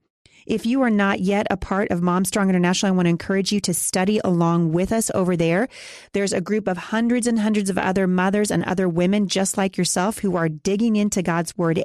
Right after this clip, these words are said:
every single day together. We are writing out the scripture writing challenge. It's free to do that. So you can log in, go to Mom Strong International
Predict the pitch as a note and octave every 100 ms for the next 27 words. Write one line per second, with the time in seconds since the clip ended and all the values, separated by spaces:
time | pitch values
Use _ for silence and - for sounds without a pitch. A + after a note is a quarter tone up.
0 | - A3+ A3 A#3 B3 A#3 - A3 G#3+ G#3
1 | F3+ D#3+ D3+ - E3+ D#3 D3 C#3+ - -
2 | - - G3 F3+ F#3 F#3+ A3 G#3 G3 -
3 | G#3+ - G#3+ G#3+ G#3 A3 A3 G#3 G#3+ -
4 | - D4+ D#4+ D4 A3+ C4+ D4+ C#3+ - -
5 | - - - G#3 G3+ A3+ C4 A#3 A3+ C#4+
6 | B3 G#3 A3 G#3+ G3 F#3 F#3+ B3 B3+ B3+
7 | B3 G#3+ G#3 G#3+ A3